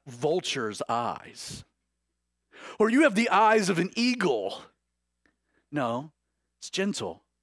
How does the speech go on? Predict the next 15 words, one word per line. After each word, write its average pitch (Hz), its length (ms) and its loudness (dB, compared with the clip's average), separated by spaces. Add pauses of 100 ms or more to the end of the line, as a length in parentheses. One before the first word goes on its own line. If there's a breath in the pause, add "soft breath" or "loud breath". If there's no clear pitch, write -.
(380)
There's 147 180 -2
an 156 160 -6
innocence, - 960 -6 (2000)
a - 60 -8
purity. 107 840 -4 (1800 soft breath)
Behind 233 920 2
your 170 220 -2
veil. 127 680 -2 (1800)
Now, - 100 -8
there's 208 180 0
some 143 380 -2
debate 117 600 -2
in 117 80 -8
regards 110 640 -6 (100)
to 107 260 -8